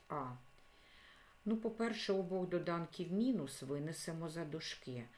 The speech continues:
І шістнадцять і двадцять діляться на чотири, четвірку винесемо за дужки. І один множничок а зможемо винести.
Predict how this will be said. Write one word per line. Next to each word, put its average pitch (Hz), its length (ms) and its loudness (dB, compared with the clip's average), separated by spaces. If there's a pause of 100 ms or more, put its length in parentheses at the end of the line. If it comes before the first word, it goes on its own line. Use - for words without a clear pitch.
(240)
І 175 120 0
шістнадцять 196 840 2
і 185 40 2
двадцять 165 600 0
діляться 170 520 2
на 160 140 0
чотири, 202 560 2
четвірку 147 680 -2
винесемо 160 640 0
за 151 160 0
дужки. 143 520 -4 (420)
І 285 140 6
один 196 360 4
множничок 156 640 -2
а 131 100 2
зможемо 131 500 -2
винести. 123 520 -2